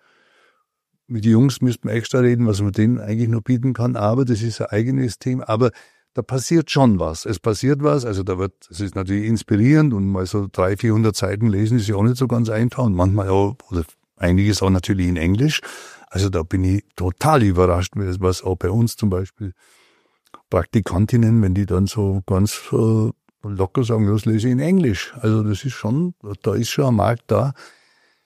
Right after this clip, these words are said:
So, und jetzt schauen wir mal rein in so ein Buch und dann schauen wir rein und denken so, „Aha, interessant.“ Also, äh, äh, an, an, an allen Ecken und Enden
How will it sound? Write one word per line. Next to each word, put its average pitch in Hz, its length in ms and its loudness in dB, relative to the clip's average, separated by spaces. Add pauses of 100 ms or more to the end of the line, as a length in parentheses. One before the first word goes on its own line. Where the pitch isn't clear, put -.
(280)
So, 147 300 4
und 113 220 0
jetzt 127 160 2
schauen 123 220 0
wir 143 100 2
mal 135 200 4
rein 160 240 6
in 156 120 4
so 110 180 0
ein 92 80 0
Buch 127 300 0
und 127 80 0
dann 110 80 0
schauen 113 260 0
wir 113 100 2
rein 107 140 2
und 139 60 0
denken 131 160 0
so, 104 160 -2
„Aha, 92 400 0
interessant.“ 113 760 0
Also, 107 280 0
äh, 110 480 -2
äh, - 80 -12
an, 104 300 -2
an, 104 320 -2
an 104 180 -4
allen 113 320 0
Ecken 120 260 -4
und 120 100 -2
Enden 117 360 -2